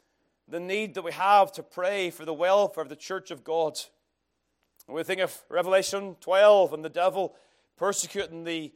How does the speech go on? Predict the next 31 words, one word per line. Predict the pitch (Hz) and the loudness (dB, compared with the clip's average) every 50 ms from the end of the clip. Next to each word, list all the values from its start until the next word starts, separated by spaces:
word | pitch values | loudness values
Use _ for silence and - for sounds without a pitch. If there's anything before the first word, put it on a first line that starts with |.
| _ _ _ | _ _ _
child | - - 170 165 190 202 202 196 185 180 165 151 | -14 -6 -2 0 2 4 6 4 4 4 2 -2
in | 160 156 | -6 -10
the | 160 | -10
wilderness, | 160 180 202 208 185 196 185 180 170 - | -6 -4 -4 -4 -4 -4 -6 -6 -6 -8
and | 160 160 | -8 -10
we | 165 160 | -12 -10
realize, | 180 202 208 190 190 185 185 147 | -8 -6 -2 0 0 0 0 -2
O | 160 175 | -6 -8
God, | 160 180 190 196 202 190 - | -2 2 4 4 4 2 0
that | 165 | -6
we | 147 147 180 185 | -12 -12 -12 -14
need | 175 180 185 208 208 147 - - _ _ _ _ _ - | -12 -12 -12 -12 -12 -14 -18 -20 _ _ _ _ _ -18
the | 135 | -16
protection | - - 151 - - 180 196 185 - - - - 170 151 143 | -14 -14 -10 -4 0 0 0 0 -2 -6 -6 -6 -6 -6 -8
of | 139 - | -10 -14
Christ, | - - - 160 196 196 185 - - - - - _ _ _ _ _ _ _ - | -12 -6 -2 0 0 0 -2 -4 -6 -6 -6 -10 _ _ _ _ _ _ _ -4
our | - 131 | -4 -4
King. | 131 - - 170 190 190 160 127 - _ _ _ _ _ _ _ _ _ _ _ _ _ _ _ _ _ _ _ | -2 -2 -4 -4 -4 -4 -8 -14 -16 _ _ _ _ _ _ _ _ _ _ _ _ _ _ _ _ _ _ _
Guard | - 170 190 208 226 214 | 2 6 8 8 8 8
us | 202 185 185 - | 8 4 2 0
from | - 156 175 | -4 -10 -12
the | 170 | -8
devil's | 143 - 185 196 196 190 151 | -2 0 0 0 0 0 0
every | 185 196 196 165 196 202 | 0 0 0 -2 -4 -10
attacks. | 190 190 - 185 180 170 - - - - - _ _ _ _ _ _ _ _ _ _ _ _ _ _ _ _ _ _ | -8 -6 -6 -6 -6 -6 -8 -12 -14 -14 -14 _ _ _ _ _ _ _ _ _ _ _ _ _ _ _ _ _ _
Help | - 170 190 190 190 | 0 2 2 2 2
us, | 196 190 - | 0 -2 -2
O | 196 190 | -2 -4
Lord, | 180 202 214 214 208 196 - | 0 2 4 4 4 4 2
to | - 180 180 | -4 -8 -6
be | 151 180 175 175 160 135 | -6 -6 -8 -8 -8 -12